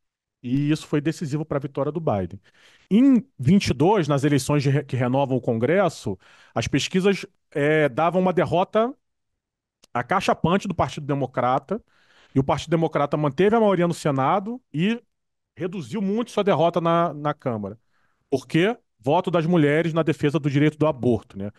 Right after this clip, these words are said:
Muitos, não sei se vocês lembram, plebiscitos estaduais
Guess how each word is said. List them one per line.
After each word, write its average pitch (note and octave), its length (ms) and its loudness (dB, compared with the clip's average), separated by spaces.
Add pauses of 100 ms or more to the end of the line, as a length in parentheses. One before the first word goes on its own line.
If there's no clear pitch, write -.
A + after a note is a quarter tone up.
(200)
Muitos, E3 540 -2
não C3+ 80 -8
sei C3+ 140 -2
se - 80 -2
vocês C3+ 300 0
lembram, D#3+ 200 2
plebiscitos F#3 800 -2
estaduais C#3+ 800 0